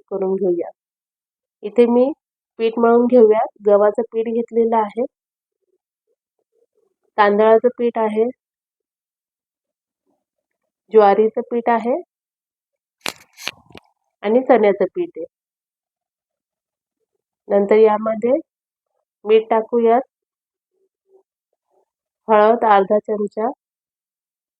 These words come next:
आणि मगाशी आपण जे मसाले भाजून घेतलेले आहे ते बारीक करून यामध्ये टाकून घेतलेले आहे. यामध्ये मी थोडंसं कोमट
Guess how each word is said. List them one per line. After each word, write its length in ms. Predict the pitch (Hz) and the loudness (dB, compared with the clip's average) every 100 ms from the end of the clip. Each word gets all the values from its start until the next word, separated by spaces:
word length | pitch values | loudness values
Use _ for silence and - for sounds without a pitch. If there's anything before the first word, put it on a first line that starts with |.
| _ _ _ _ _ _ - | _ _ _ _ _ _ 0
आणि 160 | 208 | 2
मगाशी 420 | 214 202 208 208 226 | 4 4 2 2 0
आपण 220 | 220 226 | 0 0
जे 140 | 233 | 0
मसाले 440 | 220 208 - 220 233 | 2 0 -2 -4 -2
भाजून 420 | 220 208 214 226 | -2 2 2 4
घेतलेले 460 | 226 - 214 220 | 2 0 0 2
आहे 320 | 214 196 208 349 | 0 0 -4 -8
ते 180 | - 214 | -8 -4
बारीक 320 | 196 190 196 - | -2 0 -2 -6
करून 260 | 220 233 240 | -8 -6 -4
यामध्ये 360 | 208 190 208 | -2 -2 -2
टाकून 440 | 294 262 202 196 202 | -4 -6 -8 -4 -4
घेतलेले 500 | 196 190 185 185 180 | -4 -6 -8 -6 -6
आहे. 260 | 170 170 _ _ _ _ _ _ _ _ _ | -6 -12 _ _ _ _ _ _ _ _ _
यामध्ये 360 | 202 208 226 240 | -4 0 2 2
मी 100 | 247 | 0
थोडंसं 380 | - 220 226 240 | -2 -2 0 -2
कोमट 420 | - 226 208 | 2 2 2